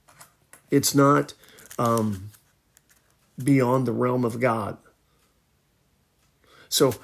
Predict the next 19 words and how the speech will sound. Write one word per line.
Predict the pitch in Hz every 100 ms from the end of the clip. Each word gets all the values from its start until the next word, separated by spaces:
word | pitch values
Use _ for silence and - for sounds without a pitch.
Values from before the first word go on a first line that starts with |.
| - -
rather | 131 151 151
than | 139 127
worry | 120 127 131
about | 110 113 107
whether | 120 117 113 113
someone | - 123 127 117
has | 107
committed | - 113 113 107
the | 110
unpardonable | 104 107 110 107 104
sin, | 101 117 110
we | 107
should | - 110
be | 110 104
asking | 107 - 113 107
God | 104 -
to | 117
save | 107 - 123 135 127
them. | 101 -